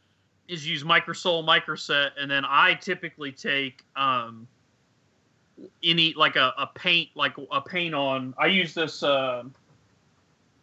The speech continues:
uh, let me find it. It's called, I have it right here somewhere. It's basically just like a clear coat,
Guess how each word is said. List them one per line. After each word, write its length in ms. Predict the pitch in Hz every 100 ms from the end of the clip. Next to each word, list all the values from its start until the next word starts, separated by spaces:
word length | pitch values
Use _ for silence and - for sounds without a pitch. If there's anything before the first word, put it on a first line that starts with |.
| _ _ _ _ _ 135
uh, 180 | 131 110
let 80 | 117
me 60 | -
find 340 | - 104 107
it. 120 | - _ _ _
It's 120 | - -
called, 360 | 180 156 143 - _ _ _ _ _ _ - - - -
I 140 | 101 - -
have 240 | 165 170 147
it 140 | 123
right 220 | 139 135
here 160 | 147 139
somewhere. 460 | - 139 127 120 131 _ _ _ _ _ _ -
It's 200 | 170 -
basically 420 | 160 262 - 214
just 220 | 175 196
like 160 | 208 170
a 60 | 135
clear 280 | - 185
coat, 360 | 185 196 196